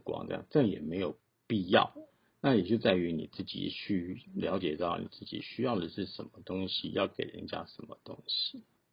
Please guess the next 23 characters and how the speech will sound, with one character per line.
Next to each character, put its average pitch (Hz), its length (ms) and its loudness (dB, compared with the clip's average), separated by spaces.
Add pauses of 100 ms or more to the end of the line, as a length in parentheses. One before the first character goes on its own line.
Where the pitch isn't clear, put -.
(140)
《伊 190 120 10
里 139 160 12
瑟 - 180 8
琳 104 180 10
的 117 80 12
女 90 260 8
妖》 101 120 4
这 113 80 6
个 101 80 8
片 - 260 4
名 85 220 2
为 127 100 6
什 92 60 0
么 95 100 4
叫 107 100 6
《伊 101 120 6
里 98 140 0
瑟 120 160 0
琳 95 260 4
的 92 80 2
女 87 140 -4
妖》 131 240 4
呢？ 175 340 2